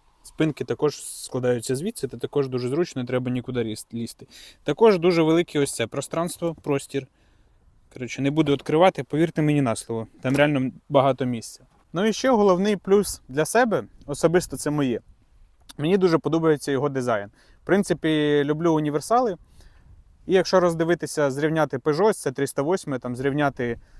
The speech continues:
з Пасатами, зрівняти з цими роками в цій категорії,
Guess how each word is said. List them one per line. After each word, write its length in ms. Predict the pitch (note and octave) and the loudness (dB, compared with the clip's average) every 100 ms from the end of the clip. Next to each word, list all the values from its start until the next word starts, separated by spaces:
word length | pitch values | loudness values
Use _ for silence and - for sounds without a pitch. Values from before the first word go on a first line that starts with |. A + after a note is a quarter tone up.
| - - - | -20 -20 -20
з 100 | - | -4
Пасатами, 640 | - - G#3 A#3 G3 F#3 | -2 4 6 6 2 -2
зрівняти 520 | D3 C3+ C#3 C3 - | -2 0 0 0 -4
з 80 | C3+ | -14
цими 580 | - D3+ D3 C#3 C3 C3 | -6 -2 0 2 2 2
роками 360 | C3 D3 C#3 B2+ | 2 2 2 0
в 80 | |
цій 140 | - C#3 | -2 -2
категорії, 640 | C#3 C3+ C3+ C3 B2+ A#2 | -2 0 0 0 0 -4